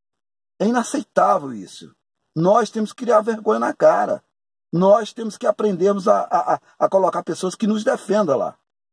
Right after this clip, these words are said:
Ok? Esse é um, é um fato. Mas todas as classes, salário mínimo, vigilante e todas as outras classes, todas elas sofrem seu aumento.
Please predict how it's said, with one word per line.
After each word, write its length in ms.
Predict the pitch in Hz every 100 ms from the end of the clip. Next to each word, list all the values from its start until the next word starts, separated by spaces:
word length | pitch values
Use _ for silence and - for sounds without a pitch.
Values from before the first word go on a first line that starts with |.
| _ _ _ _ -
Ok? 360 | 104 170 190 - _ _ _ -
Esse 220 | 175 190
é 20 |
um, 80 | 214 - -
é 40 |
um 100 | 143
fato. 400 | - 98 76 _ _ _ - _ _ _ _
Mas 220 | 127 143
todas 460 | - - 202 208 156
as 160 | 127 -
classes, 840 | 123 139 180 - 277 - - - _ _ _ _ _ _ _ _ _ _
salário 380 | - 101 147
mínimo, 880 | 202 180 180 175 165 156 143 127 101 _ _ _ _ _ -
vigilante 1000 | 98 180 214 185 180 160 147 139 120 101 _ _
e 80 | 139
todas 360 | 208 220 196
as 160 | 151 139
outras 260 | 143 123 -
classes, 640 | 127 135 135 - 104 - _ _ _ _ _
todas 340 | - 190 143 123
elas 240 | 139 135
sofrem 340 | - 135 127 -
seu 200 | - 127
aumento. 440 | 107 107 127 -